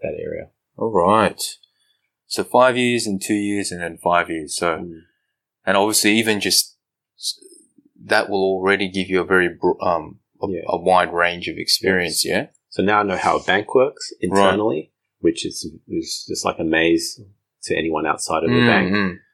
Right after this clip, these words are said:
Speaker 1: I know how a consultant works.
Speaker 2: Mm.
Speaker 1: I know how an investment firm works.
Speaker 2: Wow.
Speaker 1: Which is important if I ever get poached into a small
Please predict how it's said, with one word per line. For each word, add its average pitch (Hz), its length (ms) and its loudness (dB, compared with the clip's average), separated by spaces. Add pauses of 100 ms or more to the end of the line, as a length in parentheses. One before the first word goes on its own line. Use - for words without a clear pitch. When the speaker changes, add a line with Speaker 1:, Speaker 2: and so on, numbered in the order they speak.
(140)
Speaker 1:
I 80 100 0
know 85 220 2
how 78 220 2
a - 120 -8
consultant 90 560 0
works. 135 520 -6
Speaker 2:
Mm. 98 300 -4
Speaker 1:
I 82 80 0
know 82 180 0
how 82 120 0
an 78 60 -8
investment 80 580 -6
firm 80 200 -8
works. - 440 -8 (140)
Speaker 2:
Wow. 87 540 -2
Speaker 1:
Which 85 180 2
is - 400 -2
important 101 520 4
if - 120 -12 (380)
I 80 140 2
ever 82 300 -2 (400)
get - 180 -4
poached 85 300 2
into 85 220 -4
a 78 60 0
small 85 580 2